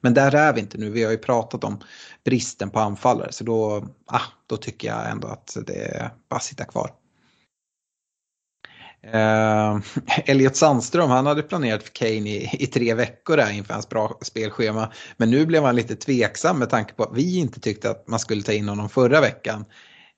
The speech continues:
Eh, jag vet inte hur negativa vi var. Jag är ganska säker på att både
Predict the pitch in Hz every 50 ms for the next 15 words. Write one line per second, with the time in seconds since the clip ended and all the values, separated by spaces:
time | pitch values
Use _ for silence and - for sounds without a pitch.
0 | - - 110 104 104 104 101 101 104 104 104 104 104 104 101 104 98 - - _
1 | _ _ - 123 120 131 156 165 190 190 - - 214 170 135 - 113 107 107 104
2 | 104 104 101 90 98 - 113 117 110 107 104 107 - - 107 104 101 101 104 101
3 | 101 107 127 - 208 214 208 196 185 175 113 113 117 156 170 196 185 139 - 113
4 | 101 - - - - - - - - - - - 123 123 117 110 107 - - 110
5 | - - 107 - - - 120 113 104 104 107 107 107